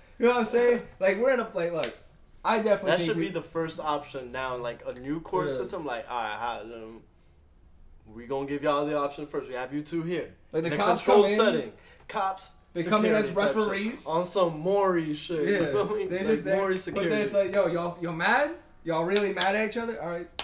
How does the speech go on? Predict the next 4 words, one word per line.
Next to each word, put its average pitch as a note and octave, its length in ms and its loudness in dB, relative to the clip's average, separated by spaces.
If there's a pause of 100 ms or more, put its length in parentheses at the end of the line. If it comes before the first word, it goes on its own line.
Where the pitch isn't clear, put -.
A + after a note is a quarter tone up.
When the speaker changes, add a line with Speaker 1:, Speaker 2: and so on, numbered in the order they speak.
(140)
Speaker 1:
swing C#3+ 260 -10
away. A#2+ 200 -8 (720)
Swing D3+ 580 -8
away. B2+ 560 -6